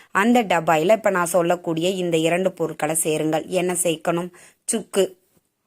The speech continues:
முதல்ல இந்த துவரம்பருப்புல நாம ஏன் சேர்க்க சொல்றோம் அப்படின்னா, துவரம்பருப்பு செவ்வாய் பகவானுக்குரிய, அஹ், தானியம். செவ்வாய் பகவான் நம்ம ஜாதகத்துல நன்றாக இருந்தால் மட்டுமே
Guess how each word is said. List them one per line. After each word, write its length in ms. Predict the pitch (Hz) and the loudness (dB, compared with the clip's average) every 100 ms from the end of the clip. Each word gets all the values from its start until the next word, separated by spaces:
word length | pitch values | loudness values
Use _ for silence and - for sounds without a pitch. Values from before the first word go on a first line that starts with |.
| _ _ _ - | _ _ _ -2
முதல்ல 360 | 180 196 208 | 2 2 2
இந்த 320 | 233 214 175 165 | 2 2 0 -2
துவரம்பருப்புல 640 | 202 240 262 240 202 196 185 | 0 4 4 4 2 2 0
நாம 280 | 170 165 170 | 2 0 0
ஏன் 220 | 165 180 | 0 0
சேர்க்க 300 | 175 165 175 | 0 0 -2
சொல்றோம் 420 | 165 165 156 156 | -2 -2 0 0
அப்படின்னா, 360 | 156 151 156 208 254 - - - _ | 0 -2 0 0 -2 -14 -20 -20 _
துவரம்பருப்பு 800 | - 220 254 247 220 170 160 208 262 339 - _ _ - | -4 2 4 6 4 4 2 2 2 0 -6 _ _ -4
செவ்வாய் 580 | - 226 226 269 269 240 | 2 2 4 4 4 4
பகவானுக்குரிய, 1080 | 180 175 180 185 185 175 - 175 196 196 226 294 - _ _ - | 4 4 4 2 2 -2 -2 0 2 4 4 2 -4 _ _ -2
அஹ், 360 | 180 170 160 | 4 4 2
தானியம். 500 | 156 165 170 170 170 - - - - _ | 2 2 2 0 -2 -6 -20 -20 -20 _
செவ்வாய் 540 | - 233 220 254 254 240 | 0 2 4 4 4 4
பகவான் 640 | 202 185 185 196 254 254 | 2 4 4 4 4 0
நம்ம 440 | - 180 175 214 226 | -2 0 0 0 2
ஜாதகத்துல 1080 | 190 185 190 196 190 170 180 180 240 - | 4 4 2 4 2 2 0 4 2 0
நன்றாக 640 | 180 175 175 196 202 196 | -4 -2 0 2 4 4
இருந்தால் 520 | 190 170 190 202 196 175 | 2 0 0 2 2 2
மட்டுமே 580 | 170 160 165 190 185 | -4 -6 -4 -2 0